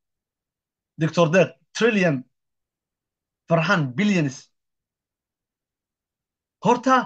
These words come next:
su'aalan idin weydiiye, dunida bini'aadamka ku nool tiradooda qiyaasta imisa lagu qiyaasaa? Now, inta nool, imisa lagu qiyaasaa? Maxamed Mahad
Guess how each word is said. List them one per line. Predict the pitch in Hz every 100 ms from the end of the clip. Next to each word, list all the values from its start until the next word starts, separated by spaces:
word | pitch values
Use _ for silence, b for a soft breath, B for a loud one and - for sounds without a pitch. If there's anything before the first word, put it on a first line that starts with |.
| B _
su'aalan | - 196 247 233
idin | 208
weydiiye, | 196 165 196 190 190 160 _ _ _ _ -
dunida | 135 185 233
bini'aadamka | 165 160 180 214 202 165
ku | 180
nool | 202 185 156
tiradooda | 175 185 170 147
qiyaasta | 151 170 165
imisa | 185 165
lagu | 160 160
qiyaasaa? | 139 131 123 127 _ _ _ _ _ _ _ _ _ _ _ _ _ _ _ -
Now, | 175 170
inta | 175 165
nool, | 160 135
imisa | 180 156
lagu | 156
qiyaasaa? | 135 127 120 - _ _ _ _ _ _ _ _ _ _ _ _ _ _ _ _ _ _ _ _ _ _ _ _ _ _
Maxamed | 135 131 190 190 - _
Mahad | 151 151 180 180